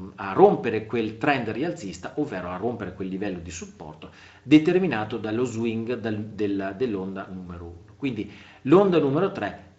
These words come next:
termina sempre al di sopra del massimo dell'onda numero uno, quindi della fine dell'onda numero uno.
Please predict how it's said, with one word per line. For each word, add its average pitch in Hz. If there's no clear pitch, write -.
termina 143
sempre 120
al 110
di 107
sopra 107
del 107
massimo 110
dell'onda 104
numero 87
uno, 80
quindi 98
della 101
fine 104
dell'onda 87
numero 78
uno. 78